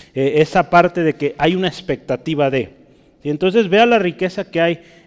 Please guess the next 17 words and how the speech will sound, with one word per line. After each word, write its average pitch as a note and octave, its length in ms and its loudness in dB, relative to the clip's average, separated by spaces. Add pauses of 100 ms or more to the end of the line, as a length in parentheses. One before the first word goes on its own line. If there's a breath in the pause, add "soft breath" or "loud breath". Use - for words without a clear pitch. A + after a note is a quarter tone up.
en B2+ 80 -14
lenguaje C3 560 -2
español, C3+ 720 -6 (400 soft breath)
eh, A2 440 -12
en A2+ 60 -14
este A#2 220 -16
caso A#2+ 220 -10
el A2 100 -10
inglés G#2+ 260 -8
también A2 280 -12
ahí A2+ 60 -10
lo G#2+ 120 -10
tuvo, A2+ 340 -12 (220 soft breath)
eh, A2 100 -10
pero A#2 260 -4
el A#2 340 -6 (120)
antiguo, B2 420 -4